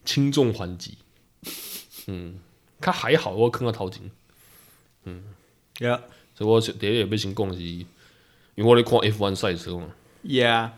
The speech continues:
Speaker 1: 因伫今年的新规定内底有加一个，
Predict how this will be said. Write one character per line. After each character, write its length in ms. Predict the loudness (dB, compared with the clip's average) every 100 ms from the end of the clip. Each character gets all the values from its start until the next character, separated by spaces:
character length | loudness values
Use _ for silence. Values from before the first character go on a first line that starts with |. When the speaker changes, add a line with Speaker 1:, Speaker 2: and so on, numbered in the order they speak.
| -20 _ _ _ _ -18 -18 -20 -20 -20 _ _ _ _ _ _
Speaker 1:
因 400 | -6 -4 -4 -4
伫 280 | -6 -8 -10 -12
今 440 | -4 0 2 4
年 220 | 2 0
的 240 | -2 -4 -6
新 440 | -6 -4 -2 -2 0
规 160 | 0
定 160 | 0 -2
内 120 | -2
底 80 | -2
有 320 | -2 -4 -8 -12 -20 _ _ _ -6
加 100 | -6
一 60 |
个， 160 | -6